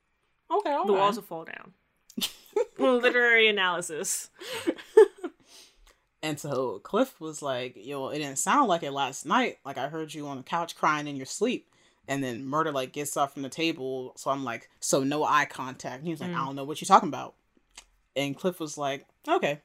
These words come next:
Speaker 1: <laughs> like, I'm gonna go get you a new change of clothes since it looked like you're gonna be staying here another night." And I was like, "Why, why can't you admit you was crying? Like,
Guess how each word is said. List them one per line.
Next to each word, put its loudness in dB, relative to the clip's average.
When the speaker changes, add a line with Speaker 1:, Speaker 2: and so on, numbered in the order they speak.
Speaker 1:
<laughs> -14
like, -4
I'm -2
gonna -2
go 2
get -2
you -2
a -2
new -6
change -6
of -10
clothes -2
since -10
it -8
looked -8
like -4
you're -6
gonna -10
be -10
staying -2
here -4
another -8
night." -10
And -8
I -4
was -4
like, -2
"Why, -2
why -2
can't -6
you 0
admit 0
you -8
was -4
crying? 0
Like, -4